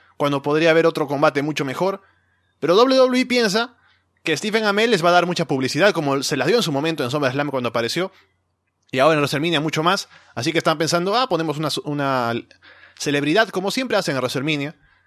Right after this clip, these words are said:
y a ver si nos da prensa y la gente habla de nosotros y demás". Así que es un combate que no está dirigido a nosotros, sino está dirigido por W W E de cara al, a la, al,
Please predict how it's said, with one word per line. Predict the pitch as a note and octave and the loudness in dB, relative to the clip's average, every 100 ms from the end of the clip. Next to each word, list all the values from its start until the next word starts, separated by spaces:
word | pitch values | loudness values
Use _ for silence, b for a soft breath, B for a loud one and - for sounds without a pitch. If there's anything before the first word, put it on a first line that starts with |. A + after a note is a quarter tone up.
| _ | _
y | C#3 C3+ | -8 0
a | C3 | 2
ver | C#3 D3 | 4 2
si | D#3 | -2
nos | C#3 A#2+ | -2 0
da | C3+ B2+ - | 2 0 2
prensa | G3 G#3+ G3+ - D3+ | 2 4 2 0 0
y | C3+ | 2
la | A2 | 0
gente | C3 B2+ | -2 0
habla | B2 A#2 | 2 2
de | A2+ | 0
nosotros | A2 E3 F3+ D3+ C3 B2 | -2 2 2 2 -4 -4
y | |
demás". | A#2 E3 | -2 -2
Así | D#3+ F3+ | -2 -4
que | F#3+ E3+ b b b | -2 -4 b b b
es | - G3+ C4 | -2 0 0
un | C4 | 2
combate | A#3 A#3+ B3 | 2 2 0
que | G3 | 0
no | G3+ | 0
está | G#3+ | 0
dirigido | G#3 F3+ A3 | 0 0 0
a | G3+ | 0
nosotros, | G3 A#3 G#3+ A3+ - _ - | 2 0 0 -8 -12 _ -12
sino | - D3+ F3+ F#3+ G3 - - | -4 0 2 2 2 -4 -10
está | - F3 | -4 0
dirigido | F3+ C3+ F#3 E3 | 0 0 -2 -2
por | C#3+ | -4
W | D#3 G3+ | -2 0
W | G#3 G3+ A#3 | 0 0 0
E | |
de | F#3+ | 0
cara | F3+ F3 E3 D3+ C3 | 2 2 2 2 0
al, | B2+ B2 | -2 -4
a | B2 | -6
la, | B2 A#2+ | -2 -2
al, | A#2 B2 A#2 | -4 -8 -8